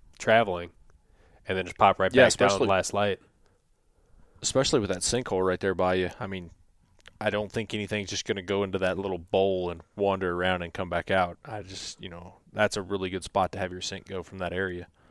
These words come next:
Speaker 1: Yeah, I was thinking if, if we go back there, that would be a good spot, I think, to try and figure out a way to climb from the bottom of the sinkhole to the top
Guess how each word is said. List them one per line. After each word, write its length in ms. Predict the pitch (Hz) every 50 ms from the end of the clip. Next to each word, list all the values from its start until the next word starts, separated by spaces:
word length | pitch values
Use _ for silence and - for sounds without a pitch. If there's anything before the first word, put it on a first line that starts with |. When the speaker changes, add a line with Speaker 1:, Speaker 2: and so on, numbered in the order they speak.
| _
Speaker 1:
Yeah, 200 | - 101 90 85
I 40 | 90
was 140 | 98 104 -
thinking 300 | - 117 107 - 101 95
if, 160 | 92 87 - _ _ _ _ -
if 160 | - 113 - -
we 100 | 113 107
go 120 | 104 95
back 260 | 90 101 107 113 -
there, 300 | - 95 87 87 85 - - _ _ _ _ _ _ _ _ _ _ _ _ _ _ _ _ _ _
that 140 | - 104 95
would 100 | 98 95 92
be 80 | 95 92
a 60 | 87
good 180 | - 101 92
spot, 340 | - - - 101 95 95 95
I 60 | 92
think, 220 | 90 - 104 101 -
to 100 | - -
try 160 | - 113 104
and 100 | 95 90
figure 360 | - - 113 107 101 95 92 95
out 280 | 98 98 95 92 87 - _
a 120 | - 104 92
way 220 | 92 101 101 98
to 80 | 92 -
climb 480 | - - 113 107 107 104 101 95 92
from 240 | - - 107 104 98
the 60 | 92
bottom 300 | 92 98 95 95 92 92
of 80 | 92 90
the 40 | - - 104
sinkhole 240 | 92 - 101 98 95 -
to 100 | 104 95
the 100 | - -
top 340 | - 110 104 101 98 -